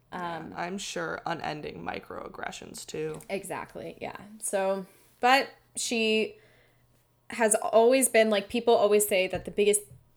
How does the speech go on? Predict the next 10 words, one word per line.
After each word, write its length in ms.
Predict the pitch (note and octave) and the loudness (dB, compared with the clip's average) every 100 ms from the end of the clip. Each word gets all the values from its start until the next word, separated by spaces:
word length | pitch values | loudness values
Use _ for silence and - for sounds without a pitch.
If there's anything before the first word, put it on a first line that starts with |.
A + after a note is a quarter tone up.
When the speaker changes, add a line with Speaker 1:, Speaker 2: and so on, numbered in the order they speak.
| _ | _
Speaker 2:
thing 160 | G3+ F#3+ | -4 -4
about 260 | E3 E3+ | -2 -2
her 180 | F#3+ F#3+ | 0 -4
is 160 | - F#3 | -2 -6
her 180 | F3+ F3+ | -6 -10
drive, 560 | - F3 D#3 C#3+ C2+ - - | -14 -8 -4 -4 -6 -8 -12
her 80 | |
drive 640 | F#3+ - G3 F#3 G3 G3 - _ _ - | -12 -4 2 4 6 2 -2 _ _ -12
to 280 | - F#3+ F#3 | -6 -6 -6
be 420 | F3 E3 E3 | -8 -8 -8